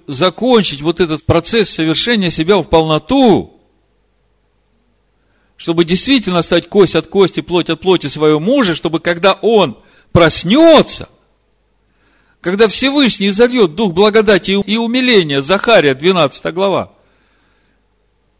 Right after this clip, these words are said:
вот именно тогда он увидит и скажет: «Да,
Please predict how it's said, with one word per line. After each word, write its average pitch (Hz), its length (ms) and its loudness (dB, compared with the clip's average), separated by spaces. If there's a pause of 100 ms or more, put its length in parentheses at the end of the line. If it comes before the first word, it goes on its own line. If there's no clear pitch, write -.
(500)
вот 202 220 0
именно 247 280 2
тогда 226 560 4
он 170 200 4
увидит 202 480 -2
и 185 60 0
скажет: 156 540 0 (920)
«Да, 202 680 2